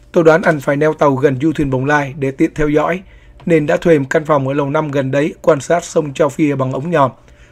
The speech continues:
Tôi thấy tàu của anh cập bến và anh đã dùng đò lên thành phố. Tôi theo anh đến khách sạn, tuy nhiên sợ anh bị theo và tôi cũng bị theo,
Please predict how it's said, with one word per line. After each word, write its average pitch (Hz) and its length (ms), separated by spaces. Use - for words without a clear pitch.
Tôi 156 160
thấy 156 160
tàu 151 260
của 151 140
anh 147 160
cập - 220
bến 160 200
và 156 160
anh 151 180
đã 160 80
dùng 143 220
đò 135 220
lên 147 160
thành 135 180
phố. 151 280
Tôi 180 140
theo 170 200
anh 156 140
đến 160 140
khách 208 180
sạn, 160 260
tuy 185 140
nhiên 160 200
sợ 165 260
anh 156 160
bị 151 80
theo 156 340
và 151 160
tôi 156 240
cũng 170 160
bị 175 100
theo, 156 280